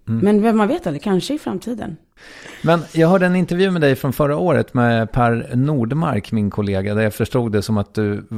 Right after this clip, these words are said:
Speaker 1: var väldigt frustrerad över, liksom, an-, vad jag antar är att det inte kom mer musik.
Speaker 2: Mm.
Speaker 1: Kan du, eh, elaborera?
Speaker 2: Mm, gud, vad vi, när vi pratar, det blir så, det är så noll filter när jag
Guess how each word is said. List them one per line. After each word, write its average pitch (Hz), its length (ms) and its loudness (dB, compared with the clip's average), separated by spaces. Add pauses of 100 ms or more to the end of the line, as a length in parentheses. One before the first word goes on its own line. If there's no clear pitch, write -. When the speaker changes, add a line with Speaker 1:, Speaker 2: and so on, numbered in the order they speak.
(120)
Speaker 1:
var 120 280 0
väldigt 120 320 0
frustrerad 131 640 -2
över, 101 640 -2
liksom, 101 480 -4 (760)
an-, 139 260 2
vad 135 200 2
jag 127 120 2
antar 147 420 2
är 101 140 2
att 95 100 -4
det 110 80 -4
inte 104 200 -2
kom 101 260 -2
mer 101 180 -2
musik. 113 580 -10 (120)
Speaker 2:
Mm. 190 260 -12 (480)
Speaker 1:
Kan 113 160 -4
du, 113 220 0 (440)
eh, 120 360 -10
elaborera? 117 800 -4
Speaker 2:
Mm, 185 480 0
gud, 151 180 -4
vad 151 100 -6
vi, 147 80 -6
när 156 120 0
vi 160 120 -4
pratar, 143 400 -8
det 143 140 -6
blir 151 160 -2
så, 139 160 -10
det 139 120 -6
är 156 60 0
så 151 160 -6
noll 151 440 -4
filter 151 480 -6
när 139 160 -6
jag 143 300 -8